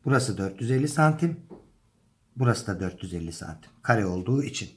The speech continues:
Kaç fayans gerekir der. Bunu yaptıktan sonra artık gerisi kolaydır.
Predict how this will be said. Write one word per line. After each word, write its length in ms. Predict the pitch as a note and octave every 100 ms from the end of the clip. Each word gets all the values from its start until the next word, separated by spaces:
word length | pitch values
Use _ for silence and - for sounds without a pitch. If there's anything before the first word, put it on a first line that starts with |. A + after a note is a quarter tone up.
| _ _ _ - - -
Kaç 240 | - -
fayans 340 | B2+ A2 G#2+
gerekir 440 | - G2 F#2+ G2+ G2+
der. 240 | B3 -
Bunu 160 | A#3+ A3
yaptıktan 500 | G3 G3 - - A#2+
sonra 160 | E3
artık 280 | C3+ A2 -
gerisi 320 | B2 G#2 -
kolaydır. 600 | - A2 F#2 F2 G#3 -